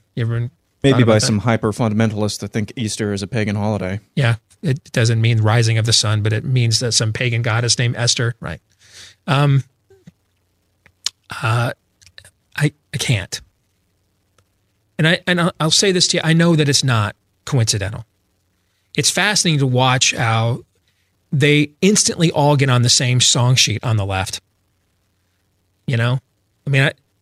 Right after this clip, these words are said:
Speaker 1: it's amazing, really, to watch. And I don't know how mon-, how often it's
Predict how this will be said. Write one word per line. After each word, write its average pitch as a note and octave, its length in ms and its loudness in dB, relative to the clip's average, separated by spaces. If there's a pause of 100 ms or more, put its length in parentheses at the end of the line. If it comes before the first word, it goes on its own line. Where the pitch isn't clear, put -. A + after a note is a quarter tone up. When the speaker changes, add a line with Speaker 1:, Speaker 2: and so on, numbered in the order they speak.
(360)
Speaker 1:
it's C#3+ 120 2
amazing, D3 540 4
really, B2+ 240 2
to G#2 80 0
watch. G#2 540 0 (1300)
And C3 160 0
I E3 80 2
don't F3 100 4
know E3 280 4
how D3+ 160 2
mon-, D#3 120 2
how C#3+ 200 2
often C3+ 360 2
it's - 360 0